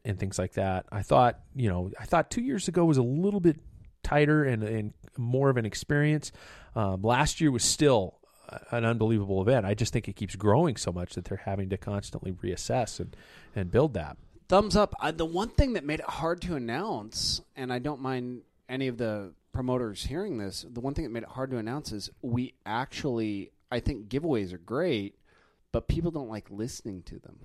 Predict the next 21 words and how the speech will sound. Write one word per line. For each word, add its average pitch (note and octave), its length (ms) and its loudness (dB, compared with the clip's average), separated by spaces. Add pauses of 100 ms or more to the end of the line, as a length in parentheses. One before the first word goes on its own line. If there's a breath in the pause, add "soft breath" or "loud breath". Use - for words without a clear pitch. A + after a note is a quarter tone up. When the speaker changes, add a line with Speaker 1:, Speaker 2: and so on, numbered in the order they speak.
(200)
Speaker 1:
Yeah. G#2+ 280 4
Speaker 2:
And A#2+ 180 -2
I A2+ 80 -4
think B2 320 -4
that's A2+ 340 -6
one A#2 200 -8
thing's, A#2 400 -8 (840)
it's, B2+ 260 -8
it's C3 200 -10
difficult C3+ 460 -6
to - 60 -18
say, B2 160 -6
"Hey, B2+ 200 -4
we A#2 120 -4
don't A#2+ 160 -6
want A2 140 -8
your F#2 100 -12
product G#2+ 400 -4
to A2 60 -14
give G2+ 180 -10
away." A2 320 -2